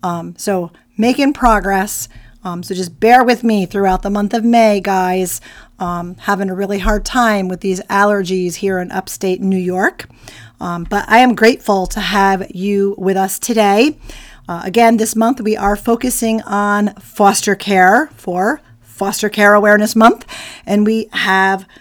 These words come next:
several amazing guests lined up for you. Uh, in fact,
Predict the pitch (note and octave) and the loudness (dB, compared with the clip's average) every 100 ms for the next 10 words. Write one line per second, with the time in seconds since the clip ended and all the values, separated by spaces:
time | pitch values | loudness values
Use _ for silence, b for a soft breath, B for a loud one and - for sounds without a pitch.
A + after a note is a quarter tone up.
0 | - - B3+ C4 A3 G3+ F#3+ G#3 - B | -12 -2 4 4 4 -2 -2 -4 -6 B
1 | - G3+ G3+ G3+ A3 A3+ A3 C4 G3 G3 | -4 0 2 2 2 -2 -4 -2 2 2
2 | B3 - - G3 F#3+ G3 - G3 G3+ - | 2 -6 -2 0 2 0 2 0 0 -6
3 | - - A3+ G3+ F#3 F#3 C4 - B B | -12 -4 -2 2 2 4 2 0 B B
4 | B - F#3 F#3 G3+ G#3+ G#3+ G3 G3+ | B -6 -4 -4 -4 -2 2 2 0